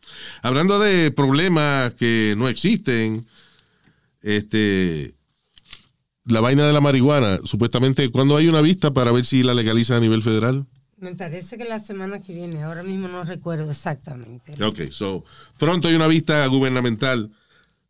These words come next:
Speaker 1: para ver si se pone la marihuana
Speaker 2: Nation.
Speaker 1: legal a nivel nacional. Dicen que los republicanos no van a votar por esa vaina, eso es posible que no se dé, pero a todo esto nada más, eh, sería bueno, por un lado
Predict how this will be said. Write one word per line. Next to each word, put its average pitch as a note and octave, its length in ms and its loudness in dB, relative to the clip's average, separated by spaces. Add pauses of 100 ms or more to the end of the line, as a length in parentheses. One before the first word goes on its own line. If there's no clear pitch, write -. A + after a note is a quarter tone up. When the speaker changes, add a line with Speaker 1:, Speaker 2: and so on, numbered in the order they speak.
Speaker 1:
para A#2 200 0
ver A#2+ 140 2
si C#3 140 -2
se C3+ 200 0
pone C3 400 2
la A#2 100 2
marihuana A#2+ 760 2 (340)
Speaker 2:
Nation. D#3+ 300 -2
Speaker 1:
legal C#3 480 0
a C#3 80 0
nivel A#2 320 2
nacional. E2+ 500 -4 (440)
Dicen F#3 260 2
que F#3 80 0
los F3 120 4
republicanos D3+ 480 2
no D3 120 4
van C#3 100 2
a C#3 40 2
votar A#2+ 300 0
por A2 120 0
esa G#2+ 160 0
vaina, F#2+ 280 -2
eso F#2 120 -6
es F2+ 60 -8
posible G#2+ 340 0
que F#2+ 100 -4
no F#2+ 80 0
se G2+ 120 -2
dé, G2 180 2
pero C#3+ 500 -2 (920)
a A2+ 140 -2
todo B2+ 180 0
esto D3 160 -2
nada D3 120 2
más, D3+ 300 2
eh, - 240 -8 (320)
sería D#3+ 300 2
bueno, G3 380 4
por C3 220 2
un D3+ 120 4
lado C#3 320 0